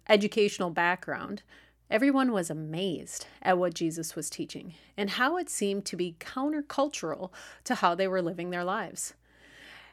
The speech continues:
And as I've taught kingdom and biblical principles to my clients, it's funny how <laughs> often we can convince ourselves that our lives today are so different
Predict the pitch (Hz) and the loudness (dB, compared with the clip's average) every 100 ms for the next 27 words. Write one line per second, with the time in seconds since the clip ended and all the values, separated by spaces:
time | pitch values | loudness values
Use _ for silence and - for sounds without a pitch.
0 | - 214 233 240 262 233 220 190 180 - | 4 10 10 10 8 6 6 6 4 2
1 | 208 208 202 202 175 160 185 190 190 165 | 2 6 4 4 2 2 2 0 -2 -2
2 | 196 190 185 170 165 - 180 160 - 196 | -2 -2 -2 -2 -2 -2 -2 -2 -2 -2
3 | 180 147 180 - - - - 185 - 285 | -2 -4 -4 -6 -6 -12 -4 -4 0 4
4 | 294 202 175 185 180 170 214 - 202 185 | 6 6 6 4 4 4 2 2 2 2
5 | 180 196 180 180 185 240 359 202 165 - | 2 2 0 0 2 4 4 4 0 2
6 | 170 160 170 - 165 160 - - - - | 2 2 -2 -2 0 0 -2 -16 -16 2
7 | 214 254 311 269 185 185 190 - 180 151 | 8 8 8 6 6 4 0 -2 0 0
8 | 151 151 - - 220 226 254 269 214 208 | 0 -2 -2 0 4 6 6 6 4 4
9 | 170 147 - | 0 -4 -10